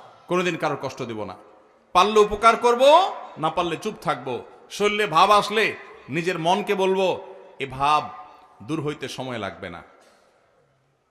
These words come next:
দূর হইতে সময় লাগবে? এজন্য বিনয়ী হয়ে চলবো তো ইনশাআল্লাহ। এলাকা সুন্দর হবে, দেশ সুন্দর হবে যদি আমাদের আচরণ সুন্দর হয়। আমাদের যুবকরা যদি সমাজমুখী কাজ করে,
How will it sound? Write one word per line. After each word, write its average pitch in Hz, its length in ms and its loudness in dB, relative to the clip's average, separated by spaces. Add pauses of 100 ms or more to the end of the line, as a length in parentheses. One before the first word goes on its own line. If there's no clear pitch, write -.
(120)
দূর 135 120 -6
হইতে 151 160 -6
সময় 165 240 -6
লাগবে? 180 480 0 (960)
এজন্য 165 280 -6
বিনয়ী 160 400 0
হয়ে 175 220 0
চলবো 190 280 -2
তো 214 100 -2
ইনশাআল্লাহ। 214 600 0 (680)
এলাকা 208 320 4
সুন্দর 202 400 -2
হবে, 185 200 0
দেশ 185 300 2
সুন্দর 196 300 -2
হবে 180 160 0
যদি 170 180 -4
আমাদের 170 260 -2
আচরণ 160 400 0
সুন্দর 147 320 -6
হয়। 95 320 -6
আমাদের 196 280 0
যুবকরা 220 420 4
যদি 214 280 -4 (300)
সমাজমুখী 220 640 2
কাজ 208 260 2
করে, 220 280 0